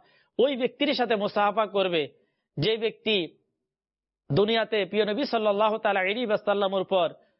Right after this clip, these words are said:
প্রতিদিন পঞ্চাশ বার দুরূদ শরীফ পাঠ করেছে।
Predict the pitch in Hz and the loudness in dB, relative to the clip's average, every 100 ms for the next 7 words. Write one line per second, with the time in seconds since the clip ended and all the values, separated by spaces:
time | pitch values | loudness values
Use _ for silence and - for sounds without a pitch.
0 | _ _ 254 269 254 226 226 180 214 208 | _ _ 0 2 0 2 0 0 0 0
1 | 208 233 220 - 190 277 233 196 214 - | 0 0 0 0 2 2 0 0 0 0
2 | 185 151 151 - 147 135 131 | -2 0 -2 0 -2 0 -2